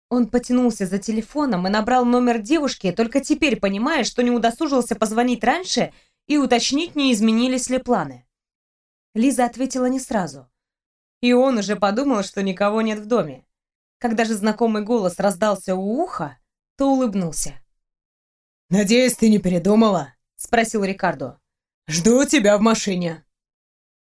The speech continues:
Лиза попросила подождать пару минут и быстро отключила телефон, дрожащей рукой закидывая его в маленькую сумочку.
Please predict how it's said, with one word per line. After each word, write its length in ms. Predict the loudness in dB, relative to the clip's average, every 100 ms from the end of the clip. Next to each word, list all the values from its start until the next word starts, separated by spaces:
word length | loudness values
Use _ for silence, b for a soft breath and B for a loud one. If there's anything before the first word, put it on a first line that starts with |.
| _ _
Лиза 300 | 0 2 2
попросила 480 | -2 0 -2 0 -2
подождать 480 | 0 -2 0 -2 0
пару 200 | 0 0
минут 340 | -2 -6 -4
и 60 | -4
быстро 400 | -2 -2 0 0
отключила 500 | 0 -4 -2 -2 -2
телефон, 540 | -2 -6 -4 -4 -6 _ _ _
дрожащей 560 | 0 2 2 0 0 2
рукой 320 | 2 0 0
закидывая 520 | 0 0 -2 0 0
его 320 | 0 0 0
в 60 | 0
маленькую 420 | 0 0 -2 -4
сумочку. 580 | -4 -4 -4 -6 -16 -20